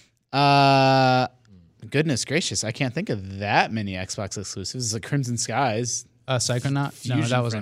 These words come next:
Speaker 1: Frenzy.
Speaker 2: P S two also.
Speaker 1: Blinks. <laughs>
Speaker 2: Yeah, I, the thing is, Chronicles of Riddick. Uh, it
Speaker 1: Chronicles of Riddick.
Speaker 2: This is a, this is a stack of games on Destin's desk right now 'cause he's capturing.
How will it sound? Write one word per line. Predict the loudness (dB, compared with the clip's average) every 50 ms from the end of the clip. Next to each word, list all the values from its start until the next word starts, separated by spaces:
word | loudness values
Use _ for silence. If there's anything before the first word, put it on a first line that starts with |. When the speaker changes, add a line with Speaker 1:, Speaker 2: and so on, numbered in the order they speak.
| -4
Speaker 1:
Frenzy. | -4 -2 -2
Speaker 2:
P | -2
S | -2 -4
two | -8
also. | -10 -10 -10 -10 -10 -14 _ _ _ _ _ _ _ _ _ _ _ _ _ _ _ _ _ _ _ _
Speaker 1:
Blinks. | -12 -10 -6 -4 -2 -2 0 2 2 2 2 2
<laughs> | -2 -12 -20 -20 -20 -20 _ _ _ _ _ _ _ _ _ _ -2
Speaker 2:
Yeah, | -2 0 0 0
I, | -2 -4 -2
the | 0 0 0
thing | 2 2 2 2 2
is, | 0 0 -4 -8 -4
Chronicles | 2 4 4 4 4 2 -2 -2 -2
of | -4
Riddick. | -4 -4 -6 -6 -10 _ _ _ _ _ _ -4
Uh, | 0 0 0 0
it | -2 -8 -10 _ -10
Speaker 1:
Chronicles | -8 -6 -6 -6 -6 -6 -8
of | -6 -6
Riddick. | -4 -4 -2 0
Speaker 2:
This | 2 2 2 4
is | 2 2 2 2
a, | 2 2 2 0 0 0 0 -2 -4 -6 -14 _ _ _ _ -20 _ _ _ _ -8
this | -2 0 2 2 2
is | 2 2 2
a | 2
stack | 2 2 4 6 6 6 6 4 2 -2 0
of | 0 0 2 2
games | 2 2 4 4 2 2 0 -2 -2 -2
on | 0 0 0 0
Destin's | 0 -2 -4 -4 -4 -4 -4 -4 -4
desk | -4 -4 -4 -4 -6 -6 -6
right | -8 -10 -8
now | -8 -8 -6 -6 -8
'cause | -8 -8 -10
he's | -8 -8 -10 -10
capturing. | -8 -8 -8 -8 -8 -8 -6 -6